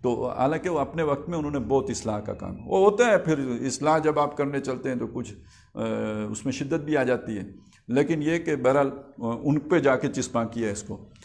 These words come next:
तो, लेकिन ये के अल्फाज हैं, उनको आप जिस तरह मर्जी, आप भी अपनी मर्जी के मुताबिक फिट कर सकते हैं, लेकिन मैं, मेरा, मैं कोशिश ये कर रहा हूँ कि वो मफहूम आपके तक पहुँच जाए। फिर आपकी मर्जी है वो टोपी जिसको पहनाएं।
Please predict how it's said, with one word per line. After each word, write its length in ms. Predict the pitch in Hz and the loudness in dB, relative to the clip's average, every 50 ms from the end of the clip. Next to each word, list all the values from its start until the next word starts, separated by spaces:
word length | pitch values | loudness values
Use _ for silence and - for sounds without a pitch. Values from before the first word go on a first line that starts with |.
| - - - - _ _ _ _ _ _ - | -20 -20 -20 -20 _ _ _ _ _ _ 4
तो, 460 | 185 180 175 175 175 175 175 170 170 151 | 6 10 12 12 12 12 12 12 12 8
लेकिन 280 | 156 180 175 214 190 | 6 6 6 4 6
ये 100 | 190 214 | 6 6
के 120 | 202 202 190 | 8 8 8
अल्फाज 440 | 147 135 - - 165 170 - 123 135 | 8 8 8 8 10 10 10 10 10
हैं, 340 | 143 139 - 143 - - | 10 10 8 6 2 -2
उनको 220 | 131 135 135 - 156 | -2 -2 2 6 6
आप 160 | 143 143 123 | 6 6 4
जिस 140 | 127 127 - | -2 -2 0
तरह 120 | 156 143 | 0 2
मर्जी, 300 | 131 127 135 139 185 190 - - - - - | 2 2 2 2 0 -2 -2 -4 -8 -2 2
आप 140 | 113 139 151 | 2 2 2
भी 160 | 143 151 160 | 2 0 0
अपनी 240 | 151 - - 151 147 | 0 0 0 -2 0
मर्जी 280 | 135 135 123 123 135 | 2 2 2 0 -2
के 120 | 131 139 135 | -2 -2 -2
मुताबिक 380 | 123 120 - 139 127 127 131 | -2 -2 -2 -2 -2 -2 -4
फिट 180 | 123 - 127 - | -4 -6 -6 -2
कर 120 | - 131 | -2 -2
सकते 280 | 120 - 123 120 - 151 | -2 -2 -4 -6 -4 -4
हैं, 60 | 147 | -2
लेकिन 180 | 143 135 135 123 | -2 0 0 2
मैं, 320 | 123 135 139 147 147 135 | 4 4 4 4 4 2
मेरा, 220 | 135 139 143 143 139 - - - 117 117 | 2 2 2 2 0 -4 -10 -12 -10 -6
मैं 280 | 123 123 123 143 143 | -4 -2 -2 -2 0
कोशिश 400 | 139 151 156 147 - 165 - - | 2 2 2 2 2 0 0 0
ये 80 | 160 165 | 0 0
कर 180 | 165 156 147 139 | 2 2 2 2
रहा 80 | 147 | 2
हूँ 80 | 147 139 | 0 0
कि 60 | 151 | 0
वो 140 | 143 135 117 - | 0 0 0 0
मफहूम 460 | 110 113 120 110 110 - 160 160 139 | -2 -2 -2 -2 0 0 2 4 4
आपके 240 | 127 - - 131 123 | 4 4 2 0 0
तक 420 | 113 - - - 123 113 - - | 0 -2 -4 -4 -4 -4 -4 -4
पहुँच 220 | - 113 107 107 110 | -4 -2 -2 0 0
जाए। 220 | 135 165 85 - - - - _ - | -2 -2 -2 -4 -10 -18 -20 _ -4
फिर 100 | 131 120 | 0 0
आपकी 240 | 117 117 120 - 139 | 0 0 -2 -2 -2
मर्जी 260 | 123 120 117 113 127 | -2 -2 -2 0 0
है 60 | 139 | 0
वो 140 | 127 120 120 | 0 0 -2
टोपी 320 | 110 - 110 101 - 127 | -2 -4 -4 -4 -4 -6
जिसको 280 | 110 107 113 - - 127 | -6 -6 -8 -8 -8 -8
पहनाएं। 340 | - 110 104 101 107 123 | -6 -6 -4 -4 -4 -6